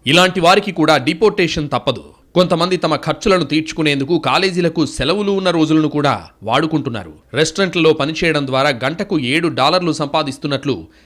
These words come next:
ఇండియన్ స్టూడెంట్స్ చెబుతున్నారు. ఇలా తాము రోజుకు ఆరు గంటల చొప్పున పనిచేస్తూ దాదాపు నలభై రెండు డాలర్లు సంపాదిస్తామంటున్నారు. వారానికి ఇరవై గంటల నిబంధన వల్ల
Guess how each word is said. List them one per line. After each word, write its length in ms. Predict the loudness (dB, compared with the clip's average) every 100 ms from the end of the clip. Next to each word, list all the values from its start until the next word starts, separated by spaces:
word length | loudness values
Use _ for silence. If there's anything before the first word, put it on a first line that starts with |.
| _
ఇండియన్ 380 | -2 0 0 0
స్టూడెంట్స్ 600 | -2 -2 -2 -2 -4 -6
చెబుతున్నారు. 580 | -6 -6 -8 -10 -16 _ _ _ -2
ఇలా 180 | 2 2
తాము 280 | 2 0 0
రోజుకు 380 | -2 -2 0
ఆరు 300 | 0 2 2
గంటల 320 | 2 0 -2 -2
చొప్పున 200 | -2 -2
పనిచేస్తూ 580 | -2 -4 -2 -2 -2 -6 -8 _ _
దాదాపు 420 | 0 2 2 0
నలభై 440 | -2 -2 -2 2 2
రెండు 220 | 2 0
డాలర్లు 460 | 0 0 0 -2 -4
సంపాదిస్తామంటున్నారు. 1000 | -4 -2 -2 -2 -2 -2 -4 -10 -12 -18 _ _ -4
వారానికి 520 | 2 4 4 2 -2
ఇరవై 320 | 0 2 2 2
గంటల 260 | 0 0 0
నిబంధన 460 | 0 -2 -2 0
వల్ల 360 | 2 2 -2